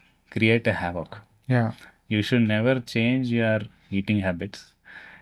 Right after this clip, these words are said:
Speaker 1: If anybody is totally changing your diet, that's a wrong concept. They are, you should not accept it, and maybe you should, uh, <laughs> probably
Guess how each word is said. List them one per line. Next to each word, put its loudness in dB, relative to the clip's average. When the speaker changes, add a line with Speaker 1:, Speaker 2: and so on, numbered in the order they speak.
Speaker 1:
If -2
anybody 2
is -2
totally 0
changing 0
your 0
diet, -2
that's -2
a 2
wrong -2
concept. -8
They 0
are, 4
you 2
should -2
not 2
accept -6
it, -2
and -2
maybe -6
you -2
should, -4
uh, -10
<laughs> -20
probably 0